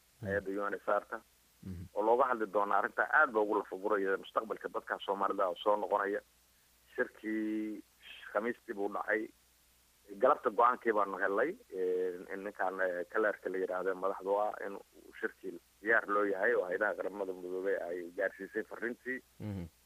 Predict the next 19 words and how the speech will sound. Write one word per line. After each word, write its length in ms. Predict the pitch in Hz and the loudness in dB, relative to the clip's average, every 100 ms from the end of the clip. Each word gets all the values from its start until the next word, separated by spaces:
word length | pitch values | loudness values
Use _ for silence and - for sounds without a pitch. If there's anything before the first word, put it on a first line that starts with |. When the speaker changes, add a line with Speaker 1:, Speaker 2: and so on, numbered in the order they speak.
| _ _ - | _ _ -2
Speaker 2:
Waqtiga 420 | 147 - 127 117 | -2 0 0 2
anigu 200 | 120 113 | 2 0
u 40 | 131 | 0
dhici 140 | 123 113 | 0 2
doono 220 | 107 110 | 0 4
ma 160 | 117 101 | 4 4
aqaan, 240 | 104 120 | 2 2
laakiin 280 | 101 - 113 | 0 -2 -6
confirm 400 | 113 107 131 110 | -4 0 2 2
baanu 220 | 98 95 | -2 -4
helnay 260 | 95 92 101 | -6 -4 -4
in 60 | 104 | -6
shirkii 300 | 113 95 98 | -10 -10 -8
la 120 | 95 95 | -2 -2
ogolaaday 460 | 90 95 95 127 | -2 -4 -2 0
oo 100 | 113 | 2
la 120 | 95 | 2
qaban 260 | 82 101 98 | 0 -2 0
doono, 280 | 95 107 | -2 -2